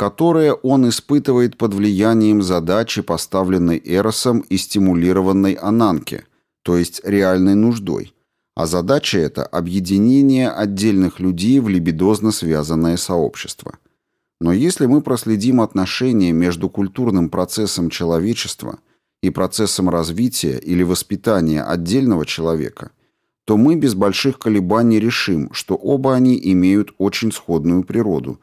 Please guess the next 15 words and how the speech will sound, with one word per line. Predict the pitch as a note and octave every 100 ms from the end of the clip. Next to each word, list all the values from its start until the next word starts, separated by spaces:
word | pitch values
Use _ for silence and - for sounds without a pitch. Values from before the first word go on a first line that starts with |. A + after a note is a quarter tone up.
| _ _ _ E2+
если | G#2 C3+ C3
и | A#2
вообще | A#2 A#2+ - F#2+
не | D#2+
представляют | - D#2 - E2+ E2 D2+ D2
собой | - D2 D2 G#2+
один | - F2 D#2 F#2+ G#2
и |
тот | - E2 D#2
же |
процесс, | E2+ G2+ A2 - D#2 - - _ _ _ _ -
протекающий | F#2 F2 - G2+ B2 - B2
среди | A2+ G#2+ G#2+ F#2+
разнородных | G#2 G2 F#2+ D#2+ D#2 D#2 -
объектов. | E2 D2+ B1+ - - -